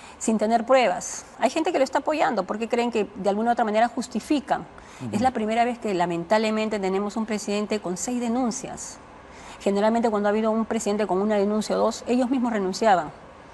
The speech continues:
Speaker 2: Sí,
Speaker 1: Pero el
Speaker 2: claro.
Speaker 1: presidente dice, "No, es mentira, es mentira". Pero lamentablemente toda su familia está metida. Si no, ahí está la cuñada detenida. O sea, la fiscalía no creo que sea de alguna otra manera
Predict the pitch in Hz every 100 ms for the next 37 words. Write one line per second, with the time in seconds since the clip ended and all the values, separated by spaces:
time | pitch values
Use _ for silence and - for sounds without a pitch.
0 | - - - - 123 185 196 180 180 214
1 | 208 202 214 208 - 175 185 190 - -
2 | 185 180 180 202 196 190 175 180 170 -
3 | - - - 180 - - 190 196 196 220
4 | 247 240 240 240 226 220 - 254 233 202
5 | 185 196 202 196 - 196 180 226 214 165
6 | - - - 175 196 196 202 - 196 196
7 | 185 185 202 190 175 170 175 240 226 156
8 | - - - - 180 185 180 - 190 214
9 | 214 202 202 202 196 185 180 175 165 160
10 | 185 - 202 196 190 185 180 170 190 190
11 | 196 175 180 190